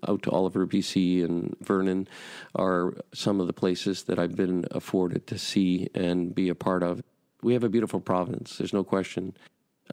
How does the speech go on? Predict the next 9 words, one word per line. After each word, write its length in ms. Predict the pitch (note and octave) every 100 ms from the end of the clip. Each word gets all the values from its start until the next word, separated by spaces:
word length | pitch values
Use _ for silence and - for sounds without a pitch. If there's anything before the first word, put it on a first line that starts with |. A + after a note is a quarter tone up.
| -
I 140 | -
have 160 | A2 B2
to 80 | A#2+
say 160 | A#2+
the 80 | G#2+
program, 640 | G2+ B2+ B2+ G2+ F#2+ G2 - -
we 220 | - A2+ A2
fly 320 | - G#2+ G2+
with 420 | G2 F2+ -